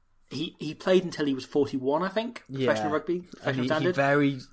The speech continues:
Speaker 2: gradually became a second row again.
Speaker 1: Yes.
Speaker 2: But less quick than he was in his youth, but
Speaker 1: His youth
Speaker 2: Yeah.
Speaker 1: being age thirty-six.
Speaker 2: Yeah, <laughs> exactly, exactly.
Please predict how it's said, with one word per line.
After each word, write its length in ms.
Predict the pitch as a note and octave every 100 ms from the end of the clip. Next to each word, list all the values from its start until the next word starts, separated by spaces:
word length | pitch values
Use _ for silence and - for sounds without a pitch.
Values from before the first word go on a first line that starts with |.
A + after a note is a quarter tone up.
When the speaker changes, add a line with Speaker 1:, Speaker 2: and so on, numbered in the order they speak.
| - -
Speaker 2:
gradually 600 | C3 C3+ C3 B2+ B2+ A#2+
became 340 | B2 - A#2
a 60 | A2+
second 340 | - - A2+
row 220 | A2+ A2
again. 280 | G#2+ G#2+ F2+ - - _ _ - - -
Speaker 1:
Yes. 400 | - - A2 -
Speaker 2:
But 380 | C3 B2+ A#2 - C3+ C3+ - B2
less 460 | C#3+ B2+ A#2 -
quick 420 | - - A#2 -
than 100 | - A2
he 60 |
was 280 | G#2+ G#2 G#2
in 80 | G#2
his 160 | G2+
youth, 420 | A2+ G#2 G2+ - - -
but 260 | G#2 F#2 - _ _ -
Speaker 1:
His 320 | G#2 D3 C#3
youth 160 | D#3 C#3
Speaker 2:
Yeah. 120 | B2+
Speaker 1:
being 260 | B2 B2 - -
age 220 | C3+ B2
thirty-six. 680 | B2 A2 A#2 A#2 G2+ - -
Speaker 2:
Yeah, 280 | D#3+ D3 B2+
<laughs> 40 |
exactly, 600 | A2+ - - - G#2+ A2 - -
exactly. 560 | B2 B2 G#2+ - G2+